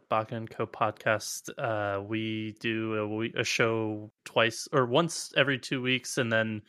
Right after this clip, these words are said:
me and a co-host, uh, Silver Lobo, we started our own weekly podcast in which we talk about what's currently airing and what we're watching and everything. So that just started last week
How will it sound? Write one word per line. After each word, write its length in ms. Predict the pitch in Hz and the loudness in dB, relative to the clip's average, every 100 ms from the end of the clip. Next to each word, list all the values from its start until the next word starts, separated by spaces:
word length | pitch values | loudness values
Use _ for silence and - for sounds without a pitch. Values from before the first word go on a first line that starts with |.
| - _ _ _ - | -18 _ _ _ -4
me 440 | 143 135 127 127 | 2 6 6 6
and 200 | 127 117 | 6 4
a 60 | 113 | 2
co-host, 1400 | - 123 117 117 113 110 107 - _ - 117 110 - - | 2 0 0 0 -2 -4 -8 -14 _ 2 4 4 0 -4
uh, 340 | - 117 110 | 2 2 2
Silver 400 | 107 - 127 117 | 0 -4 -2 -2
Lobo, 440 | 110 110 107 110 107 | 0 0 2 0 0
we 340 | 104 107 107 | -4 -6 -6
started 460 | 107 - 120 110 107 | -6 0 0 2 0
our 180 | 104 101 | 0 0
own 300 | 110 107 104 | -2 -4 -4
weekly 380 | 110 - 117 107 | -4 -4 -8 -6
podcast 560 | - 98 - 110 104 - | -4 -4 -2 -2 -2 -6
in 60 | |
which 180 | 104 - | -10 -10
we 80 | 107 | -10
talk 220 | - 110 _ | -6 -6 _
about 260 | 113 110 - _ _ _ _ _ | 0 0 -2 _ _ _ _ _
what's 320 | - 107 - - | 0 2 2 2
currently 440 | 254 247 156 123 | 4 4 2 2
airing 320 | 120 107 104 | 6 4 2
and 100 | 101 | 0
what 120 | 104 110 | 2 2
we're 120 | 113 | 4
watching 380 | 110 107 - 107 | 2 2 -2 -6
and 80 | 107 | -4
everything. 360 | 107 107 110 | -4 -4 -6
So 140 | 107 107 | -6 2
that 220 | 113 113 | 4 4
just 160 | 131 - | 0 0
started 280 | 123 107 | 2 2
last 300 | 107 104 107 | 2 0 0
week 220 | - 104 | -6 -6